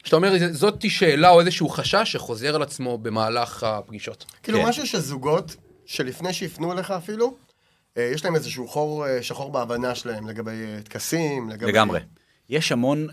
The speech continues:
Speaker 3: אה, יש המון בורות, חוסר ידע, לא בקטע רע, בורות ב-, ב-, בעולם הזה של טקס חתונה, שהוא, כי אנחנו כל כך רגילים, אתה יודע, מילדות אתה הולך בתור
Speaker 2: נכון.
Speaker 3: אורח לחתונות, אתה רואה את הרב, כמו שאמרת, קצת, אה, בדיחות קרש, או בדיחות, אה, בית כנסת, או גימטריה, אוקיי?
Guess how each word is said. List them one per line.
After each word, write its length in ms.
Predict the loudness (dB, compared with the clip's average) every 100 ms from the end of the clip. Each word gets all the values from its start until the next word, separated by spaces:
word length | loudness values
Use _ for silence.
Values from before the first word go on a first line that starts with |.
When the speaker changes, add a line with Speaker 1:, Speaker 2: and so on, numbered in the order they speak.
| -4
Speaker 3:
אה, 40 | -2 -2 -2 -4
יש 140 | -6
המון 220 | -4 -4
בורות, 460 | -2 -4 -6 -8 -20 _
חוסר 340 | -8 -6 -4
ידע, 240 | -4 -4 -8
לא 100 | -10
בקטע 240 | -12 -8 -8
רע, 100 | -6
בורות 320 | -8 -6 -6
ב-, 100 | -4 -4 -4
ב-, 140 | -6
בעולם 460 | -2 -2 0 0 -2
הזה 180 | -4 -6
של 280 | -4 -4 -6 _ _ -14
טקס 340 | -10 -8 -8
חתונה, 420 | -8 -10 -8 -6
שהוא, 260 | -6 -10 -12 -12
כי 80 | -10
אנחנו 220 | -10 -10
כל 140 | -10 -8
כך 260 | -8 -8
רגילים, 360 | -10 -6 -6 -6
אתה 80 | -4
יודע, 100 | -4
מילדות 500 | -2 -2 -2 -4 -2
אתה 80 | -2
הולך 260 | -2 -4 -12
בתור 200 | -6 -2
Speaker 2:
נכון. 140 | 2 6
Speaker 3:
אורח 160 | 6
לחתונות, 560 | 4 -2 -2 0 -2 -4 -14 _ _ _
אתה 80 | -4
רואה 160 | 0 2
את 140 | 2
הרב, 440 | 2 4 2 0 -16 _ -16
כמו 180 | -6 -4
שאמרת, 480 | 0 4 6 4 2
קצת, 420 | -2 0 -2 0
אה, 280 | 2 2 2
בדיחות 340 | -2 -4 -2 0
קרש, 340 | 2 2 2
או 60 | 0
בדיחות, 400 | -2 -2 -2 0
אה, 360 | 2 2 2 0 -6 -8
בית 140 | -8
כנסת, 500 | -4 0 0 0 0
או 180 | 2 2
גימטריה, 580 | 2 0 0 0 0 0
אוקיי? 300 | 0 -2